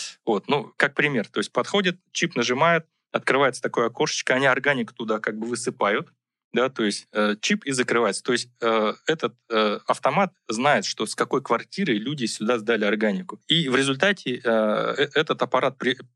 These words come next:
пре-, перерабатывает эту органику, и п-, и на выходе получается вода, да, то есть там пар, и, э, вот такое сухое удобрение. Его можно прямо тут же вот раскидать, да, потому что оно полностью обезвреживает. И, а, вот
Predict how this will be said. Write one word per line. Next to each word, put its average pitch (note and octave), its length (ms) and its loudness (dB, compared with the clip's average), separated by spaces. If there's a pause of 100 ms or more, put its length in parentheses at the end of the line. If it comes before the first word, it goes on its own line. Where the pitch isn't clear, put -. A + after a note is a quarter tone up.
(100)
пре-, A2+ 180 -2
перерабатывает A#2+ 760 0
эту D3+ 140 0
органику, D#3 460 0
и - 20 -4
п-, B2 160 -10
и B2 60 0
на A#2+ 120 2
выходе D3 300 -4
получается A#2+ 560 -2
вода, B2+ 440 0 (360)
да, D3+ 160 0
то - 100 -6
есть - 180 -6
там G#2 220 -4 (180)
пар, A#2 320 2
и, D3 400 0
э, - 280 -4 (360)
вот G#2 100 -10
такое G#2 260 0
сухое E3 360 0
удобрение. A2 440 0
Его C3 100 4
можно B2 260 0
прямо A2 300 0
тут B2 160 -2
же G2+ 120 -2
вот F#2+ 180 -6 (340)
раскидать, D#3 480 -2
да, - 140 2
потому A2+ 240 -2
что G#2+ 200 0
оно B2 280 2 (260)
полностью C#3 380 0
обезвреживает. G#2+ 720 -2 (480)
И, C3 360 2 (260)
а, A2 320 2
вот D3 240 -2